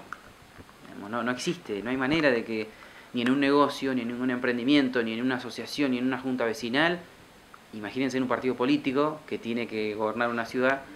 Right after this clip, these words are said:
si uno creyese que pasa por una sola persona todo. Es, es imposible, digamos, es de cumplimiento imposible. Lo que tiene que haber sí es confianza en equipo, creer, tirar para adelante todos juntos y en función de eso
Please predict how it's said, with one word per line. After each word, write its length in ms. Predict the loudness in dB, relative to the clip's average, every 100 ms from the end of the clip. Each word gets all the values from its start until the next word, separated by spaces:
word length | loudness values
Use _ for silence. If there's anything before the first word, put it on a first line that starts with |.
| -20 -20 -20 -16
si 200 | 0 2
uno 120 | 4
creyese 360 | 2 0 0
que 100 | 0
pasa 240 | 0 -2 -2
por 100 | -2
una 120 | -4
sola 240 | -4 -4
persona 420 | -4 -4 -4 -4 -4
todo. 220 | -6 -8 -14 -20 -20 -20 -14
Es, 80 | -10
es 180 | -6 -6
imposible, 540 | -4 -4 4 4 4
digamos, 240 | -2 0 0
es 60 |
de 100 | 2
cumplimiento 420 | 2 2 2 2 2
imposible. 600 | 0 2 2 2 -2 -6 -14 -6
Lo 140 | -4 -2
que 100 | 0
tiene 260 | 0 2
que 120 | 4 6
haber 180 | 4
sí 400 | 4 2 2 0 -8 -20 -4
es 260 | 0 0 -2 -16 -20 -20 -20 -6
confianza 520 | -2 0 2 2 4 0
en 60 |
equipo, 560 | -2 -4 -6 -4 -6 -6 -14 -20 -20 -20 -20 -20 -4
creer, 520 | 2 6 6 6 2 -4 -18 -20 -16 -16 -16 -20 -18 -16 -6
tirar 280 | 2 4 6
para 120 | 6
adelante 280 | 6 4 2
todos 220 | 0 -2 0
juntos 380 | -2 0 -4 -2
y 140 | 4 4
en 80 | 4 -2
función 380 | -2 -2 0 -2
de 60 |
eso 300 | 0 0 0